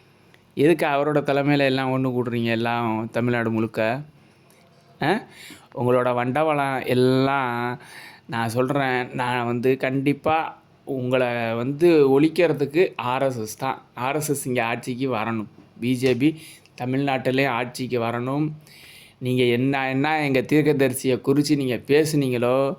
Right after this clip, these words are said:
அவரை சாத்தான் என்று பேசுனீங்களே, அவரை அவ-, அவதூறு எவ்வளோ இல்லாத பொல்லாதெல்லாம் பேசுனீங்களோ, அத்தனைக்கும் உங்களுக்கு முடிவு கட்டுறதுக்கு நீங்க செய்யற அரசியல் எல்லாம் மக்கள் பார்த்துக்கிட்டு தான் இருக்காங்க. என்னுடைய சத்தம் மூலமா இந்த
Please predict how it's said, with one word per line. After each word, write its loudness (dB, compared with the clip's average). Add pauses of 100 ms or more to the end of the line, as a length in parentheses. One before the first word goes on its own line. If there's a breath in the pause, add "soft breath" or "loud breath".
(640 loud breath)
அவரை 0
சாத்தான் -4
என்று -2
பேசுனீங்களே, -2 (120)
அவரை -2
அவ-, 2
அவதூறு 4
எவ்வளோ 4
இல்லாத 2
பொல்லாதெல்லாம் 0
பேசுனீங்களோ, 0 (640 loud breath)
அத்தனைக்கும் 0
உங்களுக்கு 4
முடிவு 4
கட்டுறதுக்கு 2
நீங்க 2
செய்யற 4
அரசியல் 2
எல்லாம் 2
மக்கள் -2
பார்த்துக்கிட்டு 0
தான் -2
இருக்காங்க. -2 (640 loud breath)
என்னுடைய 4
சத்தம் -2
மூலமா 2 (720 loud breath)
இந்த 4